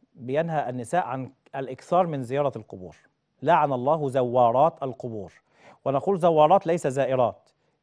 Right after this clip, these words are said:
يعني زيارة القبور مباحة ومشروعة ومستحبة للرجال، لأن الرسول صلى الله عليه وسلم قال: "كنت قد نهيتكم عن زيارة القبور، ألا فزوروها". ولكن ينبغي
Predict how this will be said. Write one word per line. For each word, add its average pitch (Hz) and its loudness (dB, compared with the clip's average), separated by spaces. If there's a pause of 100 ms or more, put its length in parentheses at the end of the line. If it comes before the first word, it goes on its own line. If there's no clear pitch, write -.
يعني 151 0
زيارة 143 0
القبور 156 -6
مباحة 165 0 (160)
ومشروعة 135 -2 (280)
ومستحبة 135 -2
للرجال، 160 -2
لأن 143 -2
الرسول 127 -6
صلى 131 -2
الله 135 -2
عليه 147 -4
وسلم 151 -6
قال: 160 2 (300)
"كنت 190 -4
قد 156 -2
نهيتكم 135 -4
عن 120 -4
زيارة 131 -2
القبور، 135 -6
ألا 151 -2
فزوروها". 117 -6 (840)
ولكن 147 4 (680)
ينبغي 170 -2